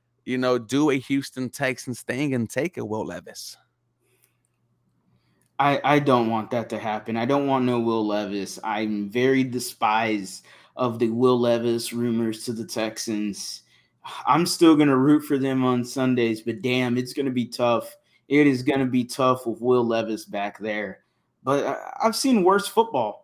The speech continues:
Speaker 2: <laughs> So
Speaker 1: No, he's very athletic. He could
Speaker 2: Yeah.
Speaker 1: juke you. He could jump over you.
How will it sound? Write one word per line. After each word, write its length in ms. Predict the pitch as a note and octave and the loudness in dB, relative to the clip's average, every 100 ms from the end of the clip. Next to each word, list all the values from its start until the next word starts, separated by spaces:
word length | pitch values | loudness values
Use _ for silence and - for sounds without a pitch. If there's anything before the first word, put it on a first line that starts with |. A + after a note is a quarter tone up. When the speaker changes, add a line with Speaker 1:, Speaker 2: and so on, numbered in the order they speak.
| _ - | _ -8
Speaker 2:
<laughs> 80 | - - - F3+ | -6 -6 -8 -12
So 480 | - F3+ - D3+ - _ _ _ _ C#3 | -6 -2 0 -2 -12 _ _ _ _ -2
Speaker 1:
No, 180 | D#3 | 2
he's 180 | D3+ G3+ | 2 2
very 300 | G#3 A3+ F#3 | 4 4 4
athletic. 760 | D#3 B2 C#3 D3 C#3+ B2 _ - | 4 2 4 4 4 0 _ -10
He 100 | C#3 | -6
could 160 | D3+ C3+ | -2 -2
Speaker 2:
Yeah. 60 | B2+ | 2
Speaker 1:
juke 320 | D3+ D#3 C#3+ | 2 0 0
you. 380 | D3+ D3 D#3+ D#3+ | 0 0 -6 -6
He 120 | B2+ | -6
could 160 | B2+ C3 | -2 0
jump 240 | C3+ C#3 C#3 | 2 4 6
over 320 | D3 D3 C#3 | 6 6 2
you. 500 | C3+ C3+ C3+ C3+ | 0 0 -2 -6